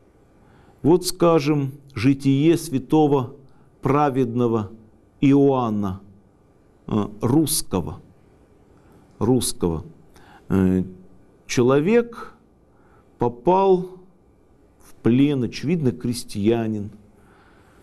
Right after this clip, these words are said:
попал в плен к туркам во время прудского похода Петра Первого. Это,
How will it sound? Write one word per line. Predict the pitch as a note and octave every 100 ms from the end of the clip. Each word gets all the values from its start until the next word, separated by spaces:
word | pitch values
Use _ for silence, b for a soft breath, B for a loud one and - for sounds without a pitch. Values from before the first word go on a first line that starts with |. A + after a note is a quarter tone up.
| b b b b
попал | A#2 - G#3 G3
в | F#3+ -
плен | C#3 D3 D3+ B2+ A2+ B B B
к | -
туркам | - C#3 C#3 A2 - A2
во | G#2 A2
время | A#2+ F3+ F#3 E3+ C#3 - - - _ _ _ _ b b b -
прудского | C3 E3+ E3+ - - C3+
похода | B2+ - A2 - C3 C3+ A2+
Петра | G2 G2+ F#2+ A2+ A#2
Первого. | - A2+ A2 F2+ E2+ - - _ _ _ _ _ - b b b b b
Это, | - B2+ C#3 C3 A2